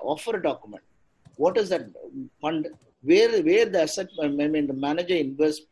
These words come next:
on what kind of sector does he do? He, does he put his entire, uh, investment into equity? Does he put his investment into debt? This analyzation you have to do. Okay.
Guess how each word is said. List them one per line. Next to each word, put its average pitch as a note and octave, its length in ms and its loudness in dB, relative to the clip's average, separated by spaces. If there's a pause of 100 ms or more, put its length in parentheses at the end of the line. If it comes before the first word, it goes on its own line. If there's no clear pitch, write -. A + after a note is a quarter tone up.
(200)
on D3+ 120 0
what D#3 260 -2
kind G#3 240 -2
of F3+ 60 -12
sector D3 600 -8
does C#3+ 120 0
he D3 120 2
do? C#3+ 280 -4 (200)
He, D#3 100 0
does E3 200 2
he G3 120 0
put G3+ 220 -4
his F#3+ 280 -4 (220)
entire, G3+ 480 2 (140)
uh, D3+ 220 2
investment E3 800 -4
into D3 240 0 (100)
equity? D#3 640 2 (260)
Does E3+ 140 0
he G#3+ 100 -6
put G#3 280 -4
his F3 220 0
investment D#3+ 560 -6
into B2 160 -10
debt? D#3 300 0 (280)
This C#4 260 -2
analyzation G3 840 -2
you D3+ 180 -4
have D3+ 220 -6
to B2 100 -8
do. G#2+ 180 -16 (520)
Okay. D#3+ 380 -6